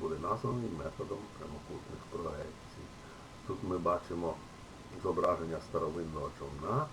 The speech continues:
який вже видно з трьох сторін: збоку, зверху і спереду.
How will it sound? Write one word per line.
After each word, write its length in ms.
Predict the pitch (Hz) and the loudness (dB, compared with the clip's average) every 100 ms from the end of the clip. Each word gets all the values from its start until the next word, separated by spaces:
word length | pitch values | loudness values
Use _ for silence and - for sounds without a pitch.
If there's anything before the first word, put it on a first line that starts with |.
| - - - - - - | -6 -12 -12 -12 -12 -6
який 140 | 101 110 | 2 2
вже 120 | 101 | 4
видно 380 | 92 110 107 95 | 6 4 4 -2
з 160 | - 92 | -2 2
трьох 280 | 90 92 - | 4 4 2
сторін: 340 | - 85 82 69 - - - - - - - - | 2 2 2 -2 -4 -10 -12 -12 -12 -12 -12 -8
збоку, 500 | 78 82 110 143 139 - 78 | 0 8 8 8 2 -2 0
зверху 440 | 78 87 - - - - - - - - - - | 2 2 0 -6 -6 -10 -12 -12 -12 -12 -10 -2
і 60 | 113 | -2
спереду. 720 | - - - 71 73 - - | -2 -4 2 2 2 -2 -8